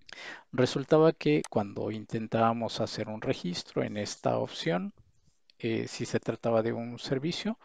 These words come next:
eh, no podría, no podíamos hacerlo porque no contaba con una existencia como tal, ya que al tratarse de un servicio,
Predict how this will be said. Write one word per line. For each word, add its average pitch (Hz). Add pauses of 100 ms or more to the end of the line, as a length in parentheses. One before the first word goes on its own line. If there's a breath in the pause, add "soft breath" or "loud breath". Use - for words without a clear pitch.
(640 loud breath)
eh, 113
no 127
podría, 120
no 135
podíamos 131
hacerlo 165
porque 151
no 123
contaba 107
con 120
una 113
existencia 120
como 131
tal, 190
ya 127
que 139
al 113
tratarse 117
de 120
un 131
servicio, 165